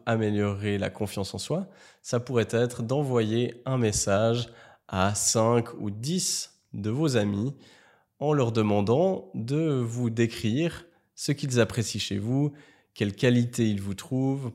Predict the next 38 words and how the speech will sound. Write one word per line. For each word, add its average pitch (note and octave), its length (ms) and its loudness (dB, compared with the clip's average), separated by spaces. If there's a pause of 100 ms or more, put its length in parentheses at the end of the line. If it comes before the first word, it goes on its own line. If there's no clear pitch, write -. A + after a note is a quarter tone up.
pourquoi A2+ 640 2 (320)
est-ce G2 220 -6
que, - 160 -6
euh, F#2+ 920 0
vous G2+ 200 -6
êtes G2 140 -4
une G#2+ 80 -6
personne G2 380 -4
importante, G2 640 -4
euh, - 220 -8 (400)
pour G#2+ 300 0
eux. E3 300 0 (640)
Alors, F#2+ 320 -2
ça - 180 -4
peut F#3 120 -8
paraître A2 320 0
bizarre, A#2 800 2
euh, G2+ 300 0
ou G#2+ 260 -4 (160)
intimidant A2+ 560 2
comme G2 300 -2
démarche, G#2+ 520 -2 (440)
mais G#2+ 300 4
je A2 120 -6
vous G#2+ 160 -2
assure C3+ 580 2
que G#2+ 360 0 (280)
toutes D#3+ 220 -4
les C3 80 -2
personnes B2 340 0
avec A2 160 0
qui A#2+ 440 0
j'ai G#2 220 -6
fait A#2 240 -2
ça, A2+ 460 0
euh, G2 160 -2
en G2+ 160 -4
consultation G#2+ 760 -6